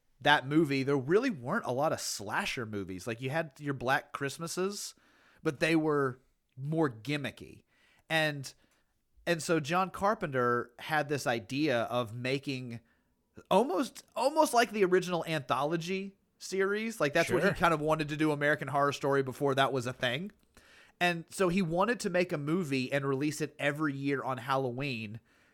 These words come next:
Speaker 1: that would just be a Halloween series of scary movies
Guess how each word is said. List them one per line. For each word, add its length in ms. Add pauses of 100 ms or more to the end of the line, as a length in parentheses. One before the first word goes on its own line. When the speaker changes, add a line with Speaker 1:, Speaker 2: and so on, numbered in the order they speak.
(120)
Speaker 1:
that 200
would 120
just 220
be 180
a 60
Halloween 640
series 480
of 180
scary 560
movies 720